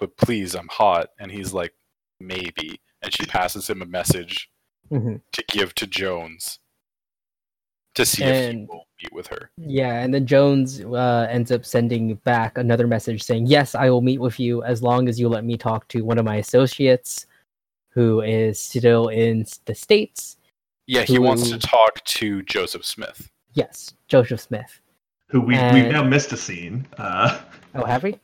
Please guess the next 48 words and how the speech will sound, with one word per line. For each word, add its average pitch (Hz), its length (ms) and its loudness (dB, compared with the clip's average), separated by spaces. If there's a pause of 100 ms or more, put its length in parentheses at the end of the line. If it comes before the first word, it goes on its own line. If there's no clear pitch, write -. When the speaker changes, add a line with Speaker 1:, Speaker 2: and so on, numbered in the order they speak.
Speaker 2:
What 123 120 0
did 120 80 0
we 113 80 0
miss? 110 120 -4
Speaker 3:
yes. - 460 -10
Uh, 110 320 2
between 160 720 -2 (180)
her 139 260 2
sending 131 360 0
Jones 120 260 -2
the 120 60 -8
message 123 380 -4
and 104 120 -8
her 110 140 -4
getting 107 100 -6
Speaker 1:
It's 110 80 -4
Speaker 3:
the 107 40 -6
Speaker 1:
a - 20 -6
Speaker 3:
message 110 260 -2
Speaker 1:
very 123 140 2
Speaker 3:
back. 135 240 0
Speaker 1:
important - 400 -4
scene. 123 260 2
Speaker 2:
Oh, 135 180 8
yes. 110 300 0
Speaker 3:
Yeah, - 380 2
they, 147 320 2
the, 127 440 0
we're 139 140 4
back 135 240 -2
in 147 80 2
the 127 80 2
Broyles 127 380 4
lab, 98 400 -4 (180)
and 110 460 4 (160)
they 104 160 -6
think - 340 -2
they, 110 260 2 (160)
they 110 140 2
learn 113 300 2
about 101 260 -8
Joseph 107 300 -6
Speaker 1:
Sorry, 120 160 -2
Speaker 3:
Smith. 92 100 -4
Speaker 1:
the 110 80 -6
Broyles 104 540 -2
lab? 143 200 -4 (540)
Speaker 3:
Yeah. 101 280 -6